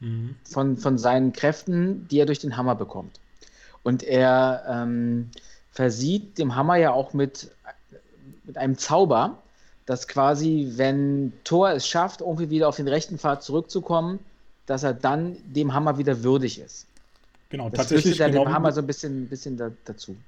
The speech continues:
Speaker 1: Und das ist mit genau den Worten, "Wer immer den Hammer hält,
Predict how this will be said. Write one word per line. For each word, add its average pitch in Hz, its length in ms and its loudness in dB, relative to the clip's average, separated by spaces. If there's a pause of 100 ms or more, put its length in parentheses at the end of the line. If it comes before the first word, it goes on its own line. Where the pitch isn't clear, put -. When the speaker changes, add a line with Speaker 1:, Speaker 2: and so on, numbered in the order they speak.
(140)
Speaker 1:
Und 147 160 -4
das 123 140 -4
ist 127 180 -4
mit 139 200 -4
genau 131 300 0
den 139 240 2
Worten, 147 440 0
"Wer 135 120 0
immer 180 220 2
den 147 300 -2
Hammer 139 280 -2
hält, 127 480 -2